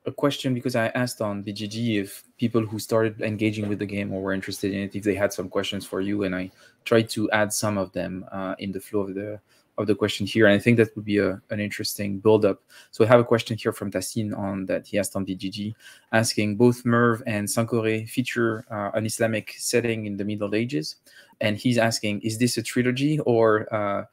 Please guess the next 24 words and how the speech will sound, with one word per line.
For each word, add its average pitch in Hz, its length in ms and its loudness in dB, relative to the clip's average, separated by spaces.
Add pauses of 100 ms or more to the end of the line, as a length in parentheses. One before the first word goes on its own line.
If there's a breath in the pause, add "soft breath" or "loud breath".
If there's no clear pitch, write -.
(400 soft breath)
you 113 160 0
happen 117 420 2
to 107 240 -6
just 104 260 -6
have 107 220 2
design, 104 560 -2
uh, 95 520 -4 (140)
uh, 95 140 -2 (100)
to - 140 -4
design 110 300 2
that 107 120 4
works 107 300 0
in 113 160 2
a, 101 260 6
in 107 140 2
a, 98 60 0
in 107 400 -4
a 104 40 -4
setting 120 320 4
that 104 180 6
are 107 280 4
somewhat 104 480 -2
culturally 98 420 -2
connected?" - 560 -10